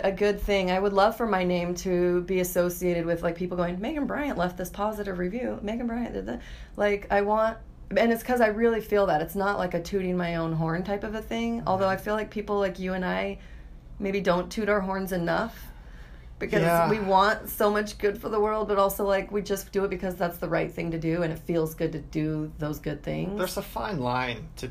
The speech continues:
Speaker 2: tooting your horn,
Speaker 1: Right.
Speaker 2: right? I think the way we toot our horn is we do good work.
Speaker 1: Mm-hmm.
Speaker 2: And we let, we let our work speak for ourselves. We let it show our character. We let it show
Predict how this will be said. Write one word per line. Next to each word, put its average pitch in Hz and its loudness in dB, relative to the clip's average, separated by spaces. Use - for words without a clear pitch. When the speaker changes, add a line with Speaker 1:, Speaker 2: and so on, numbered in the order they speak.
Speaker 2:
tooting 120 -4
your 110 -6
horn, 110 -8
Speaker 1:
Right. 165 4
Speaker 2:
right? 123 0
I 143 2
think 180 0
the 151 2
way 143 6
we 131 0
toot 127 -4
our 120 -2
horn 117 -8
is 113 -12
we - -10
do - -10
good - -14
work. - -12
Speaker 1:
Mm-hmm. 170 -2
Speaker 2:
And 135 -2
we 131 2
let, 127 2
we 139 -2
let 131 2
our 127 2
work 120 -4
speak - -8
for 127 -4
ourselves. 117 -2
We 127 -4
let 123 -2
it 113 -6
show 127 -4
our 113 -4
character. 123 -6
We 123 -8
let 120 -4
it 117 -10
show 120 -6